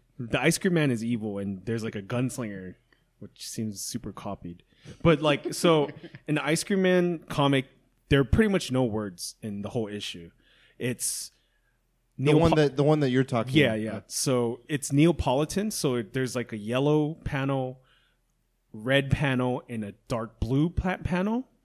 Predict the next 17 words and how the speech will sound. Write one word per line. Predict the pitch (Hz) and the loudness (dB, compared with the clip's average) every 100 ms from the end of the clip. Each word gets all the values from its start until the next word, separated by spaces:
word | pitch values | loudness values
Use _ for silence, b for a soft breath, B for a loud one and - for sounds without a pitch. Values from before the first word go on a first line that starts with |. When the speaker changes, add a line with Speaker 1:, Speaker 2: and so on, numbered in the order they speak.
| _ | _
Speaker 1:
But | 139 | -4
they | 131 127 | -2 -2
try | 156 | 0
to | 156 | 0
make | 151 143 | 0 -2
it, | 127 | -4
like, | 107 | -4
a | 101 | -8
three | 123 123 | -6 -6
flavored | - 127 113 104 | -6 -8 -8 -10
ice | 98 110 | -10 -12
cream. | - 160 180 b b b b - | -8 -8 -10 b b b b -6
And | 127 127 | -2 0
when | 143 | 0
you | 156 | -2
read | 123 117 143 | -6 -4 -2
it, | 185 202 | -2 -4